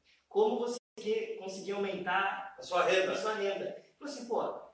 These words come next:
Speaker 1: se, a, se de alguma forma eu não consigo vender pra ganhar mais dinheiro, eu posso fazer o que eu posso fazer nas horas vagas,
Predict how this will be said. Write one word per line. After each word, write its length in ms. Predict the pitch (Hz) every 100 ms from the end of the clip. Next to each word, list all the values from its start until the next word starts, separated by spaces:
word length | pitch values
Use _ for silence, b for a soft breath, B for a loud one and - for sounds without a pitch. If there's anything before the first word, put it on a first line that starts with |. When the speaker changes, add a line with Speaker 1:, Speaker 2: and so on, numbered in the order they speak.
| -
Speaker 1:
se, 340 | - - 226
a, 400 | 247 220 - - -
se 220 | - 185
de 100 | 196
alguma 300 | 196 269 311
forma 340 | - 220 190
eu 60 | 180
não 120 | 190
consigo 500 | 185 185 190 147 - B B -
vender 540 | 208 196 185 190 190
pra 100 | 185
ganhar 220 | 170 175
mais 160 | 175 -
dinheiro, 240 | 170 254 226
eu 80 | -
posso 220 | 214 220
fazer 140 | 214
o 60 | 208
que 120 | -
eu 60 | 302
posso 220 | 285 277
fazer 80 | 233
nas 160 | 220 202
horas 260 | 185 -
vagas, 400 | 170 196 - -